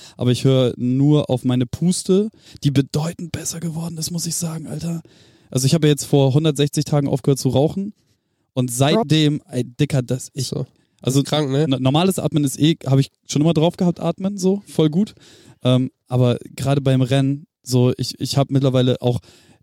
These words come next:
Speaker 1: ich kann mir das jetzt einteilen. Am Anfang war einfach nur so durchhalten und die Schmerzgrenze übersteigen und, und hoffen, dass ich nach Hause komme. Und jetzt ist halt so,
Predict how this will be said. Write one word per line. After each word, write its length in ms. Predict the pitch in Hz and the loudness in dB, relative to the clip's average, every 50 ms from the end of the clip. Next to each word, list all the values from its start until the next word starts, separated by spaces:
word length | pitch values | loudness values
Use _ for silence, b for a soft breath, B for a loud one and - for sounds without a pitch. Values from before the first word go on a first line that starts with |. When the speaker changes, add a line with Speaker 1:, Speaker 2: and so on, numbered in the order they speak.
| b | b
Speaker 1:
ich 60 | 131 - | -4 -2
kann 140 | - 156 | 0 0
mir 40 | 165 | 2
das 120 | 143 139 - | 2 2 0
jetzt 160 | 131 113 - | 0 -2 0
einteilen. 420 | 123 135 135 - - 120 107 107 104 | 0 0 0 0 -2 -2 -2 -2 -2
Am 120 | 113 117 | -2 -2
Anfang 280 | 123 139 135 165 139 139 | -2 0 0 2 2 2
war 80 | 139 | 2
einfach 160 | 123 135 135 | 2 2 2
nur 120 | 139 135 127 | 2 2 2
so 80 | 127 | 2
durchhalten 640 | 123 127 139 160 160 143 135 123 123 - 127 123 - _ - | 2 4 4 4 4 4 2 2 2 0 -2 -4 -6 _ -8
und 240 | - 123 123 117 - | -6 -6 -4 -4 -4
die 60 | 127 | -4
Schmerzgrenze 640 | - - 139 135 143 - - - 123 123 123 - 131 | -2 0 2 0 0 -2 -4 -2 0 0 0 0 -2
übersteigen 640 | - 123 123 123 - - - 135 135 143 135 135 135 | 0 0 0 0 0 0 2 2 4 4 4 2 0
und, 260 | - 123 117 - - | 0 -2 -6 -6 -4
und 220 | - 123 110 - | -4 -4 -2 0
hoffen, 240 | - 135 - - 123 | -2 -2 0 0 0
dass 160 | 110 117 120 | 0 0 0
ich 80 | 120 120 | 0 0
nach 140 | 120 110 120 | 0 2 2
Hause 260 | 135 143 143 123 120 | 2 2 4 2 2
komme. 320 | - 123 107 110 117 131 139 B B B B B B | 2 0 0 0 0 -2 -4 B B B B B B
Und 140 | B 120 120 | B 0 0
jetzt 160 | 135 131 - | 0 0 0
ist 100 | 135 - | -2 0
halt 140 | 143 131 127 | 0 0 2
so, 100 | 135 | 2